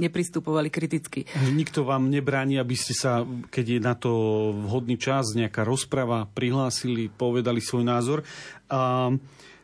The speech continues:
Speaker 2: takáto správa sa na prvý pohľad môže zdať veľmi komplikovaná a zložitá. Pre bežného poslucháča, pre bežného obyvateľa čítať niekoľko strán je namáhavé. E,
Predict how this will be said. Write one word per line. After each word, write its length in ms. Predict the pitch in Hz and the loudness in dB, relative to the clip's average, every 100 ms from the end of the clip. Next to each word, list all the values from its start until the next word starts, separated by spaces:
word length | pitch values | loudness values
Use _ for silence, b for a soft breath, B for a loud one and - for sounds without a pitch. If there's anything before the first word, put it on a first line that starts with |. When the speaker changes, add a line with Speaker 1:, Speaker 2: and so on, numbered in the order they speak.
| B _ | B _
Speaker 2:
takáto 640 | 135 135 160 165 165 147 | -6 -2 0 0 -2 -2
správa 560 | 135 - 143 147 170 165 | -2 -2 0 0 0 0
sa 240 | 147 143 | 0 0
na 160 | 127 127 | 0 0
prvý 320 | 160 151 127 | 0 0 -2
pohľad 320 | - 151 139 | -2 -2 0
môže 240 | 117 151 139 | 0 -2 -2
zdať 320 | 123 123 127 | -2 0 0
veľmi 240 | 156 123 | 0 0
komplikovaná 720 | - 156 147 143 147 147 139 135 | 0 -2 0 -2 0 0 2 2
a 40 | |
zložitá. 440 | 131 139 143 127 | 2 2 0 0
Pre 160 | - 139 | -2 -2
bežného 640 | 160 147 156 139 117 104 104 208 165 - - - 113 110 - - - - | -2 0 0 2 2 0 -2 -10 -12 -14 -14 -12 -10 -10 -10 -16 -8 0
poslucháča, 880 | 123 - 135 - 135 123 - 127 110 101 - | 2 4 2 2 0 0 0 0 0 -6 -6
pre 160 | 104 | -4
bežného 320 | 98 101 113 117 | -2 0 2 2
obyvateľa 720 | 110 113 113 - 113 120 131 B B B B B | 0 0 0 2 2 2 0 B B B B B
čítať 480 | - 131 135 127 98 | -2 0 0 0 0
niekoľko 480 | 117 120 - 127 123 | 0 0 0 -2 -2
strán 640 | - 135 120 127 135 127 - - - - | -2 -2 0 0 0 -2 -8 -20 -14 -4
je 480 | 113 110 110 110 107 - | 0 2 2 0 -2 -4
namáhavé. 960 | - 123 131 123 123 120 127 135 143 | -2 0 2 0 0 0 0 0 -2
E, 80 | 147 | -4